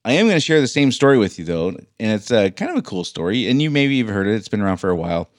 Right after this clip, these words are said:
I just heard it for the first time, I don't know, maybe a month ago, but apparently this, this story came out a while ago, and it's been a pretty, pretty, uh, good, uh,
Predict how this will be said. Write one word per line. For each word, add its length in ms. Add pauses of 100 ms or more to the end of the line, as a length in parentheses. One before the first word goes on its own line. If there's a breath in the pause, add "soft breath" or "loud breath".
(300 soft breath)
I 180
just 160
heard 120
it 80
for 80
the 80
first 260
time, 420 (240)
I 60
don't 100
know, 80
maybe 200
a 40
month 220
ago, 200
but 220 (360 soft breath)
apparently 340
this, 140
this 280
story 240
came 240
out 160
a 80
while 280
ago, 160
and 100
it's 100
been 160
a 60
pretty, 540 (500)
pretty, 320
uh, 160
good, 420
uh, 220